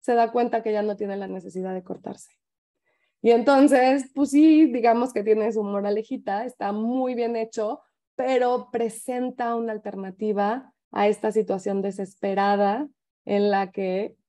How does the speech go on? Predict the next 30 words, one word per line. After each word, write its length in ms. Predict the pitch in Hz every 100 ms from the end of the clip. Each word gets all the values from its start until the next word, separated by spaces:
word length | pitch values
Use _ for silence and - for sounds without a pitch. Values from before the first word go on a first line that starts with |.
| _ _
muchísimas 920 | 202 202 202 - 208 208 208 208 190
adolescentes, 760 | 185 185 185 185 196 190 202
sobre 200 | - 185
todo 160 | 185 190
mujeres, 600 | 190 185 202 190 202 -
se 120 | -
encuentran 540 | 190 185 190 190 190 185
hoy 160 | 185
en 120 | 180
día. 280 | 180 - - _ _ _ _ _ _ _ _ _
Entonces, 320 | 196 202 196
bueno, 400 | 185 180 175 170 -
habla 240 | 190 190
del 160 | 190 190
duelo, 560 | 202 226 220 214 220 269
¿no? 240 | 220 202
Frente 240 | 214 196
a 40 | 185
la 120 | 185
pérdida 220 | 185 190
del 120 | 185
papá 580 | 185 190 214 214 220 262 _ _ _ _
y 240 | 220 196
cómo 400 | - 247 247 240
ella 360 | 233 220 220 196
puede 440 | 202 208 214 214
recuperar 720 | 202 190 185 185 190 185 190 185
la 120 | 190
capacidad 680 | 180 - 180 - 175 175 175
de, 440 | 170 175 175 175